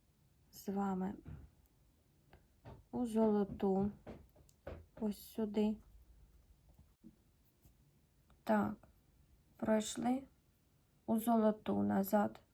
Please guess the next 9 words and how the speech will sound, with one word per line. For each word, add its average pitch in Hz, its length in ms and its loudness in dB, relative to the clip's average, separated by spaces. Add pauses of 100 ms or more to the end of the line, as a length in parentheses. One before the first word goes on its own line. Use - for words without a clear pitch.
(520)
Далі 208 440 8 (500)
ось 208 200 -6
у 214 80 -2
цю 226 260 -2
чорну 196 640 2
тепер 214 380 2
проходимо 226 840 0 (100)
нагору. 220 600 0 (3750)
Так. 202 600 -4